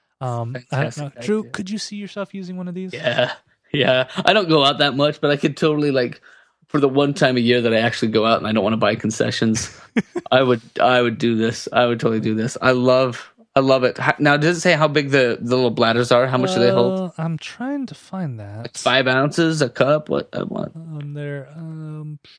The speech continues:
Speaker 2: I'd
Speaker 1: twenty
Speaker 2: probably
Speaker 1: ounces.
Speaker 2: modify it.
Speaker 1: Twenty
Speaker 2: Twenty
Speaker 1: ounces.
Speaker 2: ounces.
Speaker 1: Two separate bladders, or for transporting
Speaker 2: Ten
Speaker 1: twenty
Speaker 2: each?
Speaker 1: ounces. It, yeah, I think it's ten each.
Speaker 2: Okay.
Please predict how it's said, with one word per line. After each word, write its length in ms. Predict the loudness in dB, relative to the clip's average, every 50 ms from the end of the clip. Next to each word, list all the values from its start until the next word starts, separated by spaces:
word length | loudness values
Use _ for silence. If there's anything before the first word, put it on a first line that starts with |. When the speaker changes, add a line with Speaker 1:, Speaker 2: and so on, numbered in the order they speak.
| _ _ _ _ -6
Speaker 2:
I'd 140 | -4 -2 0
Speaker 1:
twenty 20 | 2
Speaker 2:
probably 140 | 2 4
Speaker 1:
ounces. 380 | 4 4 2 2 2 0 0 0
Speaker 2:
modify 160 | 2 2 2 2
it. 120 | 0 -4
Speaker 1:
Twenty 280 | -6 -6 -4 -2 -2 -2
Speaker 2:
Twenty 280 | 0 0 0 0 0 0
Speaker 1:
ounces. 240 | 0 -2 -4 -6 -8
Speaker 2:
ounces. 180 | -10 -10 -8
Speaker 1:
Two 160 | -6 -4 -4 -2
separate 320 | -2 -4 -4 -4 -6 -8
bladders, 520 | -8 -6 -6 -4 -4 -4 -4 -6 -8 -10 -14 _ _ _ _ _ _ _ _ _ _ _ _
or 180 | -8 -8 -8 -8
for 140 | -8 -12 -10
transporting 540 | -8 -8 -8 -6 -8 -8 -8 -8 -4 -2 0
Speaker 2:
Ten 100 | 2 2
Speaker 1:
twenty 140 | 2 2 2
Speaker 2:
each? 60 | 0
Speaker 1:
ounces. 460 | -4 -8 -10 -14 -16 -18 -20 _ _ _
It, 120 | -16 -16 -16 -18 _ _
yeah, 320 | -16 -14 -14 -14 -14 -14 -16
I 60 | -14
think 200 | -12 -12 -12 -12
it's 100 | -14 -14
ten 200 | -14 -14 -12 -10
each. 60 | -8
Speaker 2:
Okay. 240 | -6 -6 -6 -6